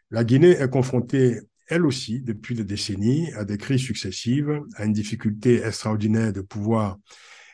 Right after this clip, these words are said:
euh, sortir, je dirais, de, des années de plomb, des années de violence, de la violence d'État,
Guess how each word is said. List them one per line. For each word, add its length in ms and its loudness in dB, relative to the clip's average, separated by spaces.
euh, 260 -4
sortir, 760 4
je 120 -2
dirais, 380 0
de, 300 -4
des 140 -6
années 160 2
de 120 4
plomb, 520 -2
des 100 -10
années 140 0
de 100 -2
violence, 580 -4
de 220 -6
la 80 -4
violence 320 0
d'État, 460 -4